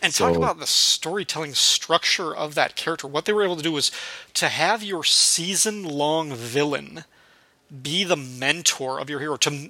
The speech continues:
Speaker 1: to, whose goal is to make the hero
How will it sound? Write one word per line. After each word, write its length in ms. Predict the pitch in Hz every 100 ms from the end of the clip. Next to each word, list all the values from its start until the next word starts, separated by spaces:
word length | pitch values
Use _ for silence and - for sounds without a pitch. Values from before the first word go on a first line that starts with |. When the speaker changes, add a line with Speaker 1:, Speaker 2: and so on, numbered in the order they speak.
| -
Speaker 1:
to, 200 | - 175 - - -
whose 240 | 175 180
goal 400 | 143 147 170 208
is 220 | 214 185 -
to 120 | 165
make 500 | 139 127 139 180 -
the 200 | 220 170
hero 800 | - - - 170 180 165 143